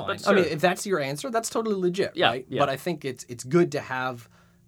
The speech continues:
Speaker 1: ice that forces people to be a little bit more considered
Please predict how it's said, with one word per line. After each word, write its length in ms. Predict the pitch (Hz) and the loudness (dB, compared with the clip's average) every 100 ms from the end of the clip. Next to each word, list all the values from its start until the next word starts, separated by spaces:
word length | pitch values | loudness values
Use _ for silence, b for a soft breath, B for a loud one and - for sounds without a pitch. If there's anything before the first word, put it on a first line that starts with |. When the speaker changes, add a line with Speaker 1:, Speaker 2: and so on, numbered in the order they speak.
| - | -8
Speaker 1:
ice 260 | 123 120 - | -6 -4 -8
that 160 | 120 - | -12 -12
forces 460 | - 135 127 120 | -10 -8 -6 -8
people 340 | 113 123 113 107 | -10 -12 -10 -10
to 100 | 110 | -10
be 340 | 104 123 113 | -12 -10 -8
a 80 | 107 | -8
little 300 | 113 107 117 | -8 -8 -8
bit 160 | 110 110 | -8 -8
more 380 | 107 110 107 101 | -8 -6 -6 -10
considered 640 | - 104 - 117 104 95 | -12 -12 -10 -8 -8 -10